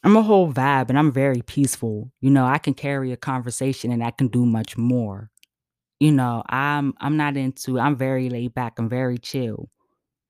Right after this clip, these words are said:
And not only that, but I'm all about results and producing. I work very hard. Like I said, I work, I,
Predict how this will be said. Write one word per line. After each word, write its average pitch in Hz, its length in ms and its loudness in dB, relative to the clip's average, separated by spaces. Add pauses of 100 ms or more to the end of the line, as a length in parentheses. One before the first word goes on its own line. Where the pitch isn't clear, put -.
(380)
And 123 440 2
not 139 180 4
only 131 140 2
that, 131 220 0
but 123 100 -2
I'm 147 140 6
all 139 160 6
about 123 320 -2 (180)
results 131 540 -2
and 113 100 -2
producing. 120 600 -2
I 127 140 -2
work 131 320 -4
very 117 260 -4
hard. 117 340 -2
Like 110 160 -8
I 120 40 -6
said, 113 160 -8
I 110 100 -6
work, 117 400 -4
I, 107 340 -4